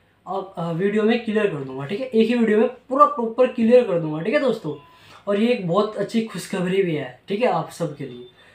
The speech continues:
हमारे साथ ज़्यादा आईटीबीपी के बच्चे हैं, उनके लिए भी बहुत ज़्यादा खुशखबरी की बात है। ठीक है दोस्तों, last तक देखिए, आपको हर एक point clear हो जाएगा। ठीक है दोस्त, सबसे पहले मैं बात करता हूँ,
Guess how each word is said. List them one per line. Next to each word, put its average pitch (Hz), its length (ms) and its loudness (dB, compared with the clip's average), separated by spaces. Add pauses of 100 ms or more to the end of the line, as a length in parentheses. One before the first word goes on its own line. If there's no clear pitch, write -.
(180)
हमारे 247 240 4
साथ 269 120 4
ज़्यादा 247 240 6
आईटीबीपी 233 500 4
के 240 60 4
बच्चे 220 300 2
हैं, 220 80 6
उनके 214 380 2
लिए 202 180 2
भी 220 100 0
बहुत 180 220 -4
ज़्यादा 196 440 2 (400)
खुशखबरी 101 500 -2
की 104 120 0
बात 156 240 -2
है। - 280 -16 (340)
ठीक 220 100 2
है 262 60 2
दोस्तों, 269 280 -2 (460)
last 220 320 0
तक 285 60 2
देखिए, 240 400 4
आपको 214 420 2
हर 196 200 2
एक 285 160 -4
point 220 260 2
clear 220 380 2
हो 156 120 0
जाएगा। 131 340 -14 (1000)
ठीक 226 100 0
है 262 80 4
दोस्त, - 360 -4
सबसे 233 300 -2
पहले 233 240 4
मैं 247 160 4
बात 220 220 6
करता 202 220 -2
हूँ, 269 260 -2